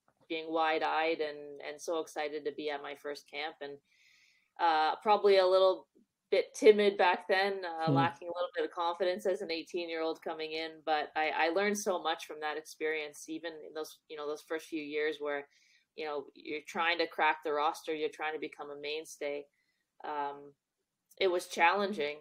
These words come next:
Speaker 1: for sure to try to, to carve out a space, but I learned so much from,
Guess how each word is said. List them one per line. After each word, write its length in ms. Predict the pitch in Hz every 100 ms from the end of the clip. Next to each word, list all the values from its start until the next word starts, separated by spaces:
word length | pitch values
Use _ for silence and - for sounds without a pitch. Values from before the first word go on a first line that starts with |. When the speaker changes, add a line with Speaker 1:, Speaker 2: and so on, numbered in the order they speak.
| -
Speaker 1:
for 160 | 170
sure 340 | 165 196 160 147
to 100 | 147
try 240 | - 156
to, 140 | 156
to 240 | 147 - 170
carve 300 | - 160 151
out 100 | 147
a 60 |
space, 400 | 151 - 160 165 -
but 120 | 151
I 100 | 151
learned 340 | 147 151 156
so 460 | 156 - - 160 151
much 320 | 143 147 -
from, 460 | - 143 139 139